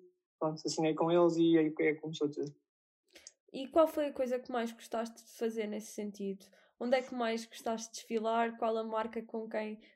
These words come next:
Speaker 2: gostaste mais de trabalhar? E como é que tudo chegou aí? Como é que, como é que tu passaste de
Speaker 1: Sim.
Speaker 2: estar numa agência portuguesa para teres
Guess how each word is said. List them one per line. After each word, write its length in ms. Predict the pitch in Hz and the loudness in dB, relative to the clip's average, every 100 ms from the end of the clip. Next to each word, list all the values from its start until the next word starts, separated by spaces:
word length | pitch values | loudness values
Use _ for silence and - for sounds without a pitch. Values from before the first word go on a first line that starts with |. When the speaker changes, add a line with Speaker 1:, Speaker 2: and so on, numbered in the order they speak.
| _ | _
Speaker 2:
gostaste 400 | - 262 240 233 | -4 0 0 0
mais 180 | 233 226 | -4 -4
de 60 | |
trabalhar? 380 | 226 226 233 247 | -4 -2 2 2
E 60 | 285 | 0
como 240 | - 349 | 4 4
é 60 | 349 | 4
que 80 | 349 | 2
tudo 200 | 349 285 | -2 0
chegou 280 | - 240 294 | -4 -2 2
aí? 320 | 302 302 269 | 4 2 -2
Como 180 | 240 269 | -6 -2
é 100 | 285 | -2
que, 100 | 277 - - - | -2 -16 -20 -6
como 160 | 311 302 | 2 4
é 80 | 330 | 4
que 60 | |
tu 100 | 330 | 2
passaste 520 | 320 311 302 262 247 - | -2 -2 0 -2 -4 -6
de 60 | |
Speaker 1:
Sim. 40 | 165 | -6
Speaker 2:
estar 360 | - 285 269 | 0 4 4
numa 220 | 269 269 262 | 2 0 2
agência 400 | 254 262 269 269 | 2 -2 -4 -8
portuguesa 720 | 233 - 247 233 269 277 277 277 | -10 -12 -8 -4 -2 0 0 0
para 120 | 285 | -4
teres 360 | 277 269 247 | 0 -2 -2